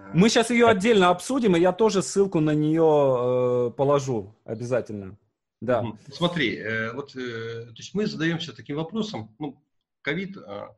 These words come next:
Speaker 2: возрастозависимое заболевание.
Speaker 1: Да.
Speaker 2: Соответственно, ну, то есть, э, умирают люди с, э, хронически больные, с высоким воспалительным статусом,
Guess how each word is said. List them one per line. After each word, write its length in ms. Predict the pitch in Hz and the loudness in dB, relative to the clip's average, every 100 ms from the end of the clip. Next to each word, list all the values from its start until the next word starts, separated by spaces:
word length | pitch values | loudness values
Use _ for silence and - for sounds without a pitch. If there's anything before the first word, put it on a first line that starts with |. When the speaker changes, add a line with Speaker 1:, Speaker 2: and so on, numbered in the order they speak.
| _ | _
Speaker 2:
возрастозависимое 880 | 143 131 120 - 101 107 107 98 90 | -10 -10 -10 -16 -12 -10 -12 -14 -18
заболевание. 600 | - 82 82 - - - _ _ | -18 -18 -18 -18 -20 -20 _ _
Speaker 1:
Да. 260 | 104 110 110 | -10 -8 -8
Speaker 2:
Соответственно, 420 | 170 - _ 110 | -10 -12 _ -14
ну, 40 | 107 | -12
то 60 | |
есть, 240 | 90 - 98 | -12 -14 -12
э, 180 | 95 95 _ - | -12 -14 _ -12
умирают 320 | 131 120 127 | -6 -6 -6
люди 360 | 117 95 87 82 | -10 -8 -10 -12
с, 340 | - - - _ _ _ - | -16 -20 -20 _ _ _ -20
э, 40 | 87 87 90 - _ | -16 -14 -14 -16 _
хронически 640 | - 101 131 160 - - 110 | -12 -6 -2 -4 -4 -12 -12
больные, 420 | 117 113 110 98 | -10 -10 -8 -10
с 100 | - | -14
высоким 320 | - - - | -20 -20 -20
воспалительным 640 | - - 123 139 113 107 | -16 -10 -8 -8 -8 -10
статусом, 540 | 92 - 87 90 87 | -10 -12 -14 -14 -18